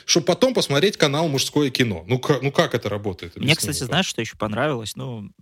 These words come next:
Speaker 2: даже не то, что прям, прям супер понравилось, но скорее как-то порадовало и показалось любопытным, что,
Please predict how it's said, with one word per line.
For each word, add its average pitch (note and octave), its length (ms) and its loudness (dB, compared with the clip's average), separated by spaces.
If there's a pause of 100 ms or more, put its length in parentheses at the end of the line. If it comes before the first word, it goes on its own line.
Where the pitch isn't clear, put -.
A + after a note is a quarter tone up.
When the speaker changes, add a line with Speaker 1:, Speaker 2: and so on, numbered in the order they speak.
Speaker 2:
даже A2 240 -2
не A2 60 -8
то, C3+ 120 -4
что - 120 -10
прям, F#2+ 380 -10
прям E2+ 220 -10
супер - 400 -4
понравилось, A2 580 -4
но A2 140 -10
скорее G2 480 -6
как-то - 200 -16
порадовало G#2 640 0
и G2+ 60 -8
показалось G2+ 480 -8
любопытным, G#2 580 -8
что, G2+ 460 -6